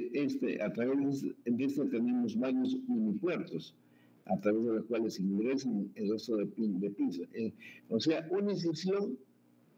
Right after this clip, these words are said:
que conlleva varias pinzas y permite hacer la cirugía. Igual en, en, en cirugía de tórax, ¿no? Eh, aquí podemos hacer diagnóstico postoperatorios, en el, de, por ejemplo, cuando existen tumores fibrosos solitarios,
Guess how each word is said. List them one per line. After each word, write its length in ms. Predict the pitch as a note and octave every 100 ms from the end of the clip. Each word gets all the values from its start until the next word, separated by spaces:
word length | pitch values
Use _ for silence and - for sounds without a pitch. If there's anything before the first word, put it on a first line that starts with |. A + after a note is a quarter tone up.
| -
que 160 | - A#2+
conlleva 480 | B2+ C3+ D#3 D#3+ C3+
varias 520 | G#2+ D3+ E3 D#3+ C#3+
pinzas 640 | D3+ G#2+ F2 - - - _ _ - - - -
y 60 | -
permite 440 | A2+ A#2+ C3+ C3
hacer 200 | G#2+ B2
la 80 | A2+
cirugía. 440 | F#2+ G2 F#2 F#2 F2 - -
Igual 380 | D3 F3 F#3 E3
en, 220 | C#3+ B2+ B2+
en, 340 | A#2+ A2+ A2 -
en 340 | A2 G#2+ G#2
cirugía 340 | - A2 C#3 C3+
de 60 |
tórax, 440 | C3+ A#2+ E2 - G#2
¿no? 200 | D#3 - - - _ - - - - -
Eh, 280 | G2+ G2 G#2
aquí 180 | - F3+
podemos 420 | E3 D#3+ D#3 C3+
hacer 240 | B2+ C#3+
diagnóstico 600 | B2+ A#2+ C3+ B2+ C3 G#2+
postoperatorios, 840 | G2+ B2 B2 G2+ G2 F#2+ B2 B2 -
en 200 | - G#2+
el, 100 | F#2 F#2 -
de, 460 | G#2 G2 F#2 F#2 -
por 100 | -
ejemplo, 340 | - A2+ A2+ G2+
cuando 220 | G2 F#2
existen 360 | F2+ A#2 - F#2+
tumores 440 | G#2 G#2+ G#2 G2+
fibrosos 520 | G2+ G2 G2+ G2+ G2
solitarios, 840 | F#2 E2+ F2 C3+ C#3 B2+ B2+ C3